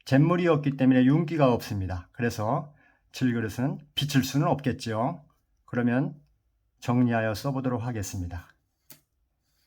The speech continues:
비, 칠, 순, 빛을 순,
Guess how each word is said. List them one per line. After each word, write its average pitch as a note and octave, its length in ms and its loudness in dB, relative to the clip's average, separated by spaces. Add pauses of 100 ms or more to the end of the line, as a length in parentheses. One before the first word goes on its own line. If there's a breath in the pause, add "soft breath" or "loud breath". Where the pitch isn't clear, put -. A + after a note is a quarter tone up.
(200)
비, C3+ 1000 6 (2000)
칠, G3 520 -6 (1900)
순, E2+ 260 -4 (1120)
빛을 D3+ 480 -2
순, E2+ 380 -6